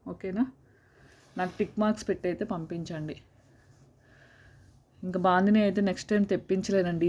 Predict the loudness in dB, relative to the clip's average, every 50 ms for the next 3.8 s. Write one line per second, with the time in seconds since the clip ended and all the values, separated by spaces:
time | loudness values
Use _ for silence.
0 | 0 2 0 0 2 2 0 0 -2 -2 -2 0 0 0 0 0 -4 -10 -18 -20
1 | -20 -20 -20 _ _ -20 -20 -20 -20 -20 -20 -12 -2 2 4 4 4 4 4 4
2 | 2 2 2 4 4 4 4 4 4 4 4 4 6 6 4 2 2 0 0 0
3 | 0 0 0 -2 -2 -4 -4 -4 -4 -4 -4 -2 0 2 2